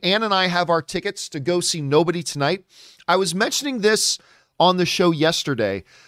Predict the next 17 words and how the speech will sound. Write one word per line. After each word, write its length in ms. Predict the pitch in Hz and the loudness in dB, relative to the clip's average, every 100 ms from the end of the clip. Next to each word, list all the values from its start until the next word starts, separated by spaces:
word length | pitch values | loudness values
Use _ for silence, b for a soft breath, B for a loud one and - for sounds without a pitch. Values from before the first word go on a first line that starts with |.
| b - | b 0
but, 260 | 170 160 _ _ - | 2 2 _ _ 0
um, 440 | 143 143 143 143 - | 2 2 -2 -8 -6
the 100 | 147 | -2
good 220 | 156 240 | 0 0
folks 260 | 247 214 - | 0 0 2
over 160 | 190 180 | 2 2
at 80 | |
Universal 720 | 156 160 147 143 143 - 120 107 _ _ _ _ _ _ _ - | 0 -2 2 2 2 0 -2 -2 _ _ _ _ _ _ _ -2
they 120 | 165 | 2
got 160 | 190 214 | 4 2
a 40 | |
hold 240 | 190 190 180 | 2 0 0
of 80 | |
me 1200 | 160 160 151 147 143 139 131 123 120 113 113 110 107 | -2 -2 -2 -2 0 0 0 -2 -4 -6 -6 -6 -8
two 240 | - 190 | -4 -2
weeks 240 | 214 - | -2 -4
ago, 380 | 226 226 330 320 | -4 -2 -2 -4